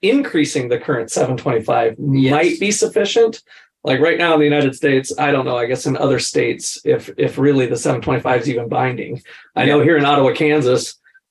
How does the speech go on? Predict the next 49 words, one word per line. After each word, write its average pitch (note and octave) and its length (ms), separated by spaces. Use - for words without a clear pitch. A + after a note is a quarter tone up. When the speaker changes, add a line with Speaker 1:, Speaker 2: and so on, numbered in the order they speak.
Speaker 1:
anybody D#3 460
with C3+ 160
l-, C3 220
no D3 280
skill D3 580
can C3+ 180
go B2+ 180
work, C3 360
um, A#2+ 480
as C3 160
many C#3+ 240
hours C#3 240
as A#2+ 80
they C3 120
want B2 480
for A2+ 340
t-, - 140
at A#2 180
least E3 240
ten D3+ 180
dollars - 380
an G#2 80
hour. F#2+ 280
So - 400
possibly D#3+ 540
if C3 180
we C#3 160
don't C#3+ 380
run C#3+ 260
into C3 260
people C3+ 320
wanting B2+ 260
to A2+ 80
bump B2 220
it B2+ 80
up A#2+ 140
to A#2 80
fifteen, F#3+ 680
and G#2+ 200
I B2+ 80
think C3+ 180
there's C3 180
been B2+ 420
interesting C3 500
experiments C3+ 580
around C3 220
the B2 60
nation C3 440
where A#2 400